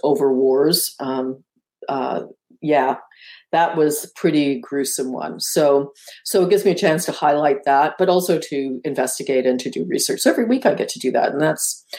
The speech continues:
that's fun. So it keeps you, keeps your marbles, you know, marbling. Yeah.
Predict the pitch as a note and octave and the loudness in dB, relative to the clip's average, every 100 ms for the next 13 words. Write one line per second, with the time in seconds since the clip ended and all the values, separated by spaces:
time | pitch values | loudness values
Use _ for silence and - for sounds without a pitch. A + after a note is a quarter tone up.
0 | - - F#3+ F#3 - C3 - - - - | -18 -2 2 2 2 2 2 -4 -8 0
1 | D3+ C#3 C3 C3 _ D3 C#3+ - - - | 2 4 0 -2 _ -4 -4 -4 -6 -2
2 | C3+ B2+ C3 - _ _ - - - C3+ | 0 0 0 -8 _ _ -6 -4 -2 0
3 | B2+ - - - - - C3 B2+ - _ | 2 2 0 0 -4 -6 -8 -8 -8 _
4 | - C#3 C3 C3 - - - _ _ _ | -2 2 4 2 0 -4 -12 _ _ _
5 | _ _ _ _ - - | _ _ _ _ -18 -18